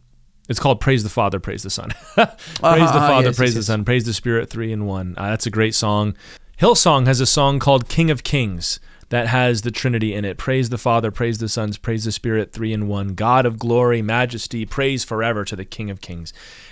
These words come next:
Speaker 1: And even after, to be honest with you, as a worship leader and a musician, sometimes I get s-, sick of songs faster than everybody else does 'cause I'm also
Speaker 2: <laughs>
Speaker 1: practicing them and listening to them every week.
Speaker 2: Yeah.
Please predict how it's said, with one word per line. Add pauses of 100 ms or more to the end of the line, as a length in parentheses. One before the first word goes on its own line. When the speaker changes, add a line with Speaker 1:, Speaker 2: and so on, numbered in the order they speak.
(140)
Speaker 1:
And (640)
even
after,
to
be
honest
with
you,
as
a
worship
leader
and
a
musician,
sometimes
I
get
s-,
sick
of
songs
faster
than
everybody
else
does
'cause
I'm
also
Speaker 2:
<laughs>
Speaker 1:
practicing
them
and
listening
to
them
every
week.
Speaker 2:
Yeah.